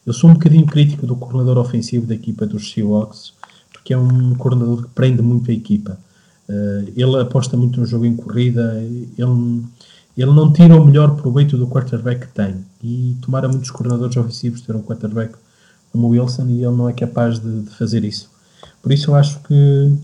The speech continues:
esta equipa dos, dos Seahawks são sempre uma equipa muito competitiva.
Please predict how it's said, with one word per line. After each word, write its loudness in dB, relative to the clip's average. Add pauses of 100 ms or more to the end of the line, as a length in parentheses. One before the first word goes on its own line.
(140)
esta -4
equipa -4
dos, -8
dos -4
Seahawks -4 (760)
são 0
sempre 2
uma 4
equipa 0
muito 2
competitiva. -2